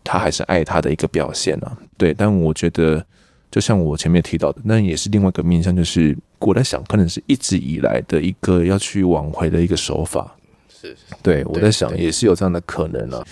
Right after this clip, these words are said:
Speaker 1: 因为鲁鲁都走了嘛，当然不可能这个时候说“你回来我把，一定把你打死”嘛。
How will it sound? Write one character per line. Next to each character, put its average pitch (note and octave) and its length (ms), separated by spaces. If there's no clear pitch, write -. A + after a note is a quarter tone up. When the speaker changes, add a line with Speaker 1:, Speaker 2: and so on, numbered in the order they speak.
Speaker 1:
因 G#2+ 140
为 A2 140
鲁 F2+ 100
鲁 F#2 100
都 D3 140
走 G#2+ 240
了 E2 140
嘛， D2+ 260
当 D3+ 140
然 B2 100
不 C#3+ 100
可 - 140
能 F2 80
这 B2+ 100
个 G#2+ 140
时 - 100
候 A2+ 100
说 A#2 300
“你 G#2 80
回 G#2 140
来 A2+ 60
我 A2 40
把， G2+ 140
一 - 20
定 A#2 100
把 F#2+ 120
你 G2+ 60
打 D#2 220
死” - 220
嘛。 A1 240